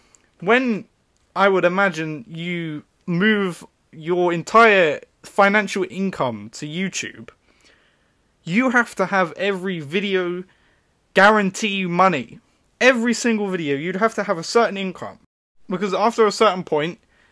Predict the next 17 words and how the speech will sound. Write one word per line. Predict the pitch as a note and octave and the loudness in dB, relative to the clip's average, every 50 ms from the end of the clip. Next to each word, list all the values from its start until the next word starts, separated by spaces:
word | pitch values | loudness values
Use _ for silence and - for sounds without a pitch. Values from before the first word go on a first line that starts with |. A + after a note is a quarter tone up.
| _ - | _ -4
not | - F#3+ A3 G3 | 0 0 2 4
only | A3+ A3 G#3+ G#3 G3 G3 F#3+ F3+ D3+ - | 4 4 4 2 0 0 -2 -2 -4 -8
you | E3 E3 F#3+ G3 F#3 | -8 -4 0 2 4
are | F3 E3 E3 D#3+ D#3 - - _ - | 4 4 4 4 2 0 -2 _ -20
feeding | - - - A3 G#3 F#3 F#3 F#3 | -14 -8 -4 -4 -2 -2 -2 -2
yourself | E3+ E3 D#3 - - F3 E3+ F3 F3 - - - - - | 0 -2 -2 0 2 2 2 2 -2 -6 -12 -18 -12 -8
and | C#3+ C#3+ D3 D3+ D3 | -6 -4 -4 -4 -6
you, | C#3+ D3+ D3+ | -6 -6 -6
you, | C#3 C3+ D3 D3+ D3 | -6 -6 -8 -8 -8
you're | C3+ B2 D3 D3+ | -8 -8 -10 -6
making | D3 D#3+ E3 D#3+ - E3+ C#3+ | -2 -2 -2 -2 -2 -6 -6
sure | - - F3+ | -4 -2 -2
you | E3+ E3 D3 | -2 -2 -4
can | - D#3+ | -6 -8
fe-, | C#3+ - - F3+ | -8 -8 -8 -8
eat | F3+ D#3 C3+ F#2+ C#3 F#3 F#3 E3+ - - | -8 -8 -8 -6 -4 -4 -4 -4 -6 -8
and | D3+ D3 C#3+ C3+ | -8 -8 -8 -10